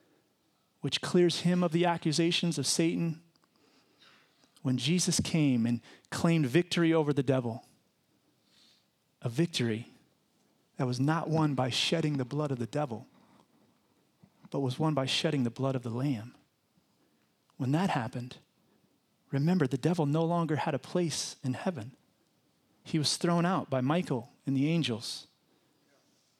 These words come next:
But not only was he thrown out and lost his place in heaven,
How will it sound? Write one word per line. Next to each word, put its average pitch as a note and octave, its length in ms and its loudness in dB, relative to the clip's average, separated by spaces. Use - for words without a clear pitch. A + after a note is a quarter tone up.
But B2+ 100 -4
not E3+ 240 2
only F#3 260 4
was C#3 180 2
he D#3 80 0
thrown E3+ 360 0
out F3+ 240 0
and C3 180 2
lost E3+ 400 0
his D#3 200 -2
place - 360 0
in C#3 140 0
heaven, D3+ 340 0